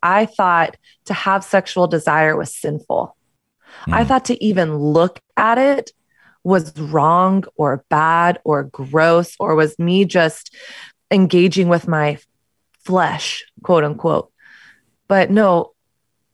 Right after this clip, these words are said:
Speaker 1: God created my sexuality and desire, and that is a part of the human experience. So I think first it's acknowledging it,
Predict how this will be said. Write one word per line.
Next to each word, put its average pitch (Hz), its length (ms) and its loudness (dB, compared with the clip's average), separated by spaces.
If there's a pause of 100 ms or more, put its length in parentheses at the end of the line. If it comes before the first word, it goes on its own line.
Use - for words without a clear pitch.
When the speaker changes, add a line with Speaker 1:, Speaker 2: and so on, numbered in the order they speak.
(880)
Speaker 1:
God 190 340 0
created 185 400 0
my 170 160 0
sexuality 165 800 -2
and 156 100 -4
desire, 156 520 0
and 156 260 -4
that 156 240 0
is 151 80 -6
a 160 80 -2
part 151 280 -2
of 156 60 0
the 151 80 -12
human 156 220 -6
experience. 165 460 -6
So 180 60 0
I 170 40 0
think 196 240 -4
first 214 520 -2
it's - 160 -2
acknowledging 175 920 0
it, 254 260 2